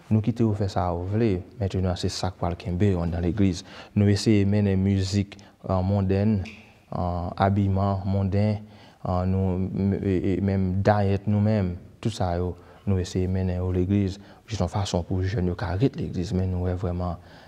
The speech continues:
sa se pa rezon an k ap kenbe jèn yo legliz. Chè Frèz e sè, pou jodi a, uh, sa mwen vle foke sou li: sèke jan n te di deja,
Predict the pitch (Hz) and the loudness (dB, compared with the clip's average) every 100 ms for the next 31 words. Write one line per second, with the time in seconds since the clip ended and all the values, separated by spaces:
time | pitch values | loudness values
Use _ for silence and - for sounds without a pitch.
0 | - - 87 - 90 85 87 87 92 87 | -12 -2 0 0 -2 -2 -2 -2 -4 -2
1 | - - 85 82 85 - 82 82 78 69 | -4 -2 -2 -2 -2 -4 -2 -2 -2 -4
2 | - 87 76 - - - - - 82 76 | -2 -4 -4 -10 -16 -14 -4 -2 -2 -2
3 | 139 - - - - - - - - - | -10 -12 -12 -16 -20 -20 -20 -20 -6 4
4 | 147 135 113 92 - - - 113 104 101 | 8 8 8 8 4 -6 4 6 6 4
5 | 95 98 101 - - - - - - - | 0 -6 -10 -18 -20 -20 -20 -20 -20 4
6 | 165 160 170 123 147 117 107 123 - - | 8 10 8 8 6 6 2 -2 -12 -10
7 | 104 101 98 - - 139 131 131 113 110 | -2 0 0 -2 2 2 4 4 2 0
8 | 104 110 - 101 110 104 104 95 110 107 | 0 -4 -2 -2 0 0 0 2 2 2
9 | - - - - - - _ - - _ | -6 -20 -20 -20 -20 -20 _ -20 -20 _
10 | - 104 98 95 113 - _ _ _ _ | 0 2 2 0 -4 -12 _ _ _ _
11 | _ _ _ _ - _ - - - - | _ _ _ _ -20 _ -8 -8 -8 -14
12 | - 107 156 170 143 110 92 95 90 | 0 8 10 10 10 8 6 2 0